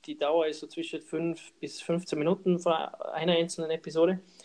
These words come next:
Und er bringt echt spannende Themen, also, äh, richtige Wortwahl beim Verkaufen oder er behandelt da Sachen, die nicht direkt mit Verkaufspsychologie zum tun haben, teilweise auch. Ähm, und ich, äh, für jeden, der sich ein bisschen mit Psychologie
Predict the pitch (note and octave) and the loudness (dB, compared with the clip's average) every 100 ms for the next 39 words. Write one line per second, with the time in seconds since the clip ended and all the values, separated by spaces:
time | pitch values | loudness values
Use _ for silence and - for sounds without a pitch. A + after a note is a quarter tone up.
0 | _ _ - E3+ F3 F3+ A3 - F#3 - | _ _ 4 8 8 6 2 -2 -6 -2
1 | E3 F3+ E3 - D#3+ D3+ C#3 C3+ C#3 C#3 | 2 2 0 -2 -2 -2 -6 -6 -4 -2
2 | C#3 C#3 C3+ C#3 C#3 C#3+ E3+ - D#3+ D3+ | 0 -2 -4 -4 -4 -4 -8 -8 -8 -2
3 | D3 D3 D3+ D3 D3 D#3 D#3+ C3+ C3 C3+ | 0 0 -2 -4 -6 -8 -4 0 0 -2
4 | - C#3 C3+ C3+ _ _ - D3 D3 D3 | -12 -20 -20 -20 _ _ -6 0 2 2
5 | C#3+ D3+ D3 D3 D3+ D#3 - D#3 D#3 D#3 | -2 0 -2 -2 -6 -6 -2 -2 -2 -4
6 | D#3 D3+ F3 D#3+ E3 F3+ F#3+ - - F#3+ | -4 -4 -4 -4 0 0 0 -8 -4 2
7 | F#3 F3+ E3+ - - D3+ F3 - - E3+ | 2 0 -8 -6 0 0 0 -6 -6 -4
8 | E3 E3 F3 - - E3 E3 D3+ D3 C#3+ | -2 -4 -8 -6 0 0 2 2 2 2
9 | D3 D3+ D#3 D#3 _ _ _ _ - C#3+ | 2 2 2 0 _ _ _ _ -4 -2
10 | C#3+ C#3+ C#3+ C#3+ C#3 C3+ - _ _ _ | -2 -4 -8 -10 -10 -12 -16 _ _ _
11 | _ _ _ _ _ - D#3+ D#3 D3+ D3 | _ _ _ _ _ 6 6 8 4 0
12 | - - D3 D#3+ D#3+ F#3 E3+ G#3+ F3 F3 | 4 6 6 6 0 6 8 8 2 -4
13 | E3 G#3+ - F3 - - F3+ D#3+ G3 G3+ | -6 -6 -6 -6 -6 -6 -6 -6 -8 -10